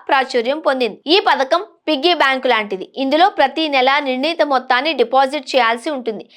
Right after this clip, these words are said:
మెచ్యూరిటీ తర్వాత ఈ మొత్తం మీకు వడ్డీతో సహా ఇస్తారు. పోస్ట్ ఆఫీస్ ఆర్డీ పదవీ కాలం ఐదు సంవత్సరాలు. ప్రస్తుతం ఈ ఆర్డీపై ఆరు పాయింట్ ఏడు శాతం చొప్పున వడ్డీ ఇస్తున్నారు. ఈ నేపథ్యంలో పోస్ట్ ఆఫీసు ఆర్డీ గురించి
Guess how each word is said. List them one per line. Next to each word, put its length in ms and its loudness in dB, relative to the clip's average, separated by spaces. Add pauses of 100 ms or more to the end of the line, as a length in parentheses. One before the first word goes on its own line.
(160)
మెచ్యూరిటీ 460 0 (100)
తర్వాత 360 2 (260)
ఈ 20 -2 (160)
మొత్తం 300 -2 (120)
మీకు 240 -2 (180)
వడ్డీతో 400 0 (120)
సహా 200 0 (100)
ఇస్తారు. 320 -2 (280)
పోస్ట్ 340 2
ఆఫీస్ 280 -8 (160)
ఆర్డీ 280 0 (640)
పదవీ 280 0 (100)
కాలం 240 2 (300)
ఐదు 240 0
సంవత్సరాలు. 500 -2 (220)
ప్రస్తుతం 420 0 (200)
ఈ 20 4 (160)
ఆర్డీపై 420 0 (220)
ఆరు 180 2 (160)
పాయింట్ 260 2 (140)
ఏడు 240 2
శాతం 360 0
చొప్పున 280 -2 (140)
వడ్డీ 220 0 (100)
ఇస్తున్నారు. 440 -2 (300)
ఈ 40 2 (100)
నేపథ్యంలో 520 0 (120)
పోస్ట్ 280 2
ఆఫీసు 360 -4 (360)
ఆర్డీ 220 0 (100)
గురించి 360 -4